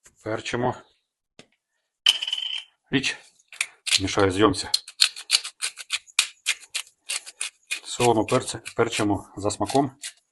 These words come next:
кому як більше подобається. Потім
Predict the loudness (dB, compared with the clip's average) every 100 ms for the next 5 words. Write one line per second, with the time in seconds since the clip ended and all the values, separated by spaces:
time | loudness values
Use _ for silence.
0 | -16 -16 _ -18 -10 -2 0 0 -2 -4
1 | -6 -4 -2 -4 -4 -12 _ _ _ -18
2 | -18 -20 -20 _ -20 -20 _ -20 -20 _
3 | _ -2 -2 -6